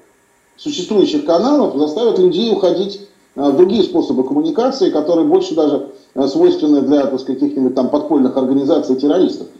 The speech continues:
Ну, например, так сказать, там чаты и форумы игровых приставок, так сказать, там тоже, как бы, известный, так сказать, такой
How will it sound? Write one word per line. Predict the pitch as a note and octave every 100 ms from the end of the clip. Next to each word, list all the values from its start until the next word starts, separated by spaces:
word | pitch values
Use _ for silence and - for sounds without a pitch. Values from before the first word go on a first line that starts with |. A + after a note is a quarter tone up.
| _ -
Ну, | C4+
например, | A#3 A3 A3+ F#3+
так | D#3 C#3+
сказать, | D3 C#3
там | C3+ A2+ - -
чаты | - G#3+ F3+
и | D3+
форумы | F#3 F#3 D3+
игровых | C#3+ D3 D3
приставок, | D#3 - C#3+ - -
так | -
сказать, | - -
там | G#2+
тоже, | - F3 A#2+
как | A2
бы, | A#2
известный, | C#3 C#3 G2
так | F#2+
сказать, | - F#2+ -
такой | A2+ G2 -